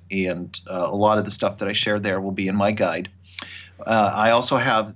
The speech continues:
the guide I've been talking about, the big guide. It's called How to Develop and Discover Your Child's First One hundred Hours of Talent. So it's a method that I walk you through. It's a seven-day personal workshop that you can do,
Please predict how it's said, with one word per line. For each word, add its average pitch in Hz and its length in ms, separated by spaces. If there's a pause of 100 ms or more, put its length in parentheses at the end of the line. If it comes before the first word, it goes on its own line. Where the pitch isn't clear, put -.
(140)
the 120 80
guide 113 260
I've 107 60
been 110 120
talking 113 280
about, 98 180
the 95 60
big 107 200
guide. 95 180
It's - 120
called 92 360
How - 360
to 120 160
Develop 127 560 (1000)
and 107 440 (100)
Discover 120 540
Your 107 160
Child's 107 480 (760)
First 139 320
One 123 200
hundred 139 320
Hours 107 360
of 95 100
Talent. - 480 (680)
So 110 300
it's 110 280
a 113 40
method 117 520
that 104 80
I 101 80
walk 113 340
you 98 80
through. 85 400 (460)
It's - 180
a 101 80
seven-day 113 640
personal 113 440
workshop 98 580
that 92 180
you 104 60
can 107 140
do, 101 360